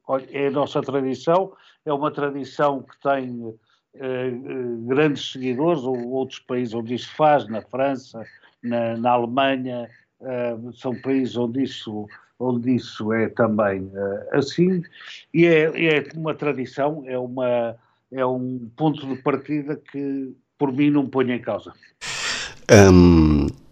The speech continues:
Speaker 2: vamos, vamos entrar concretamente, eh, na parte desportiva, n-, e nomeadamente no, no futebol. Eh, tenho, eh, esta questão para lhe colocar, eh, ou antes, duas. Eh, como é que está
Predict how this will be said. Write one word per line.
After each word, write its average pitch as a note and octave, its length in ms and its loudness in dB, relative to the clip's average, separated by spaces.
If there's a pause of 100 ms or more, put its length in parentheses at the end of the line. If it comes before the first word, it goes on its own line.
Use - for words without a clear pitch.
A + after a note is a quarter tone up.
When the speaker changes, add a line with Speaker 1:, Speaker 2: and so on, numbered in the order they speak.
(1400)
Speaker 2:
vamos, C3+ 580 8
vamos G2 460 8
entrar E2+ 320 8
concretamente, D#2+ 840 6
eh, D2+ 340 0
na D#2 220 4
parte D2 280 2 (120)
desportiva, D#2 680 2
n-, E2+ 380 2
e - 140 2
nomeadamente F2+ 560 8
no, D#2 380 2 (120)
no E2 140 6
futebol. C#2+ 460 0 (140)
Eh, E2 200 4 (380)
tenho, E2+ 360 6 (180)
eh, D#2 220 -2 (300)
esta - 240 2
questão - 300 0
para C#2 220 2
lhe C#2+ 100 0
colocar, - 580 -4 (520)
eh, F#2+ 40 10 (220)
ou F2+ 180 8
antes, C#2 360 2
duas. C2+ 540 -2 (400)
Eh, D2 380 4 (1300)
como G#2+ 240 8
é F#2+ 40 10
que F#2+ 120 0
está C#2 500 4